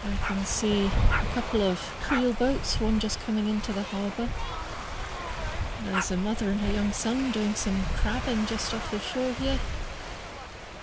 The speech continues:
And south I can see the harbour itself with its quite impressive flagstone walls and the former harbour house.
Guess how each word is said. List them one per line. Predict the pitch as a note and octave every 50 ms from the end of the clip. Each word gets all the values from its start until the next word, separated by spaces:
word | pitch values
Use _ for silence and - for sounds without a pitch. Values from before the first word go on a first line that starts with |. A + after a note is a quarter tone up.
| - - - - - -
And | A#3 A3+ A#3 A3+ A3+ A3+ A#3 A3 - - - - - - - - - - - - - - - - - - - - -
south | - - C4 C#4 D4 C#4+ A#3+ - -
I | G#3+ G#3 - -
can | G#3 G3+ G3+
see | - - B3+ A#3+ A3+ A3 G3+ - - - -
the | G3+
harbour | G3+ A3+ A#3 A#3+ A3+ - G3+
itself | F3+ - - - - A3+ G#3+ F#3 F#3+ - - - - - - -
with | G3+ - - - -
its | - - - - - - - - - - - - - - -
quite | A#3+ A3+ G#3+ - -
impressive | G3+ G3 - - A3+ G3 - - F#3 F3+ -
flagstone | - - G3+ G3+ - - - - G3 F#3 F#3+ F#3 F#3 F3 - - - - - - - - - F#3
walls | F#3 F#3 F#3+ F#3+ F#3+ F#3+ F#3 - - - - - - - - - - - - - - - - - - - -
and | G#3 G#3 G3+ F#3+ F#3
the | F#3+ F#3+ F#3+ F#3+ F#3+ G3 - - - - - -
former | - - - - A3 A3 G#3+ G3+
harbour | F#3+ - - G#3+ G#3 G#3 G#3 -
house. | F#3+ - G#3 G3 G3 G3 G3 - - - - -